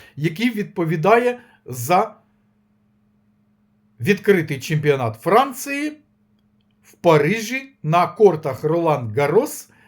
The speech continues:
з двадцять п'ятого травня, який починається турнір,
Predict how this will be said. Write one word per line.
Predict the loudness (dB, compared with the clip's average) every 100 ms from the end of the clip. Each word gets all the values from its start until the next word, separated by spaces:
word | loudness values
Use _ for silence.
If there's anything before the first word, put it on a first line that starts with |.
| _
з | -12 -2
двадцять | 2 2 0 -8 -4
п'ятого | 0 0 0 0 2 0 -4 _ -4
травня, | 0 2 0 -2
який | -4 -6
починається | -10 -10 -6 -2 -2 -4 -8
турнір, | -8 -6 -6 -6 -8